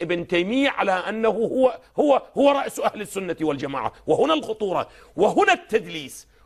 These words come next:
وهنا المغالطة. الشيخ ابن تيمية ليس هو من أهل السنة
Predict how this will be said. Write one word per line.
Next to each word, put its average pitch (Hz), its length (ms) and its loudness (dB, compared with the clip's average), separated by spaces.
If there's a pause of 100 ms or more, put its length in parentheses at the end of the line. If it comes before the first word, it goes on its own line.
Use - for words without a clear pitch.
(120)
وهنا 311 680 2
المغالطة. 185 720 0 (1120)
الشيخ - 340 -6
ابن 117 280 -12
تيمية 156 760 -4 (540)
ليس 226 340 -2
هو 226 220 0
من 185 140 -12
أهل 135 220 -10
السنة 123 360 -12